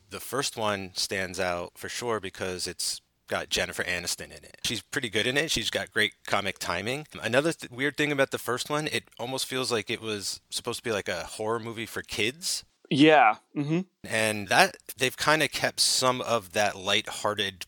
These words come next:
Speaker 1: comedy or tried to keep that laced throughout the entire series, I feel. Um, but they do get progressively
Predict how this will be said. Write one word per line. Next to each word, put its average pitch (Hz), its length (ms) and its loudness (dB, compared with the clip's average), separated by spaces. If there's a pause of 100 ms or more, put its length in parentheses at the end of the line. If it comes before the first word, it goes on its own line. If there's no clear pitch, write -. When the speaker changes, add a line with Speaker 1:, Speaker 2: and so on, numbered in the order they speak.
(280)
Speaker 1:
comedy 90 640 2 (100)
or 104 80 -4
tried 104 400 0
to - 100 -4
keep - 240 -8
that 92 360 -2
laced 98 360 0
throughout 92 400 -4
the 95 120 -6
entire 90 400 -4
series, 87 500 -4
I 80 80 -10
feel. 80 400 -14 (100)
Um, 82 140 -6
but 104 100 -6
they 120 160 4
do 123 340 -2
get 110 220 0
progressively 95 800 -6